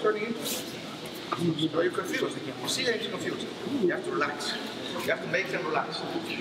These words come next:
Try the different chokes. They can wrist fight. You don't have to let them choke. You can wrist fight a bit. With a gi, with palm to palm.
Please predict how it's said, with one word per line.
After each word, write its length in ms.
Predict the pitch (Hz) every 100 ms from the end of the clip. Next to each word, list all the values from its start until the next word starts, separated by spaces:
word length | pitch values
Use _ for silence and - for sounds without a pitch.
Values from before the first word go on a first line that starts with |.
| 147
Try 200 | 214 269
the 80 | - 311
different 300 | 294 277 269
chokes. 480 | 294 269 - - - - - - - - - -
They 160 | 214 254
can 200 | 277 240
wrist 200 | 262 - -
fight. 340 | 247 254 247 - -
You 60 |
don't 160 | 247 262
have 300 | 262 269 262
to 60 | 254
let 180 | 247 247
them 120 | 240 -
choke. 180 | 240 - -
You 80 | 233 -
can 160 | 233
wrist 280 | 214 233 -
fight 240 | 233 226 233
a 80 | 233
bit. 140 | 226 226 - - - - - - - -
With 140 | 240
a 160 | 233 233
gi, 300 | 240 240 226
with 180 | 240 233
palm 220 | 233 233
to 200 | 233 226
palm. 720 | 214 208 208 208 208 208 202